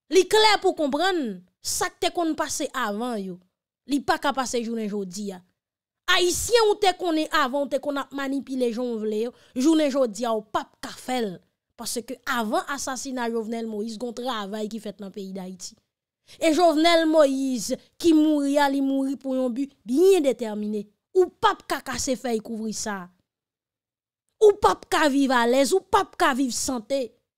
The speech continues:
Enben, dam madmwazèl, se mesye ou mèt kwè sa ke m pral di w la. La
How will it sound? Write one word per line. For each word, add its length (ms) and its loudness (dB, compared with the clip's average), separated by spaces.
Enben, 240 4
dam 200 4
madmwazèl, 600 2
se 80 -2
mesye 320 -2
ou 60 -2
mèt 200 -2
kwè 220 2
sa 240 -6
ke 160 -4
m 80 -6
pral 240 -4
di 140 -12
w 100 -6
la. 160 -8
La 120 -16